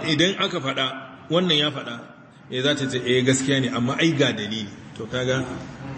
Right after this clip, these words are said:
abin ya faru. "Eh, haka ne, amma ai malam ta ƙara,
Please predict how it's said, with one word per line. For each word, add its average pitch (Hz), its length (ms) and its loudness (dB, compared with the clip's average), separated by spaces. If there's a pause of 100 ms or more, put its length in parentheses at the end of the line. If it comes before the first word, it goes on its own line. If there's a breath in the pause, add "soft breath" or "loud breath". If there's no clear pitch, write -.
(240)
abin 131 200 4
ya 120 140 4
faru. 98 260 -4 (1300)
"Eh, 156 440 2
haka 165 240 0
ne, 151 240 2
amma 139 260 -2
ai 156 120 0
malam 160 300 2
ta 139 180 -2
ƙara, 139 400 -4